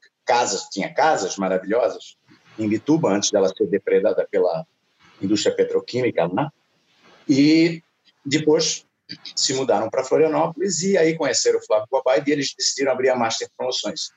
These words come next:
É, nesse mesmo tempo, a associação, o Salzinho Oliveira, Roberto Poli, aquela turma se estabelece e começa a organizar circuitos. Ah,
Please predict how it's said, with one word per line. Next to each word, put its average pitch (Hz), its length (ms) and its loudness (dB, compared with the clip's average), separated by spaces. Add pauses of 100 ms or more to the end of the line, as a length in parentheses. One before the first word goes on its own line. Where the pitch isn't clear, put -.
(360)
É, 117 180 0
nesse 160 580 2
mesmo 139 460 0
tempo, 208 300 0
a 139 40 4
associação, 160 840 0 (500)
o 127 120 -2
Salzinho 120 500 2
Oliveira, 117 840 4
Roberto 98 460 -2
Poli, 113 200 2
aquela 110 280 0
turma - 260 -6
se 175 360 -2 (440)
estabelece 135 1000 2 (120)
e 160 120 0
começa 139 460 0
a - 20 2
organizar 139 360 0
circuitos. - 680 -2 (440)
Ah, 92 380 0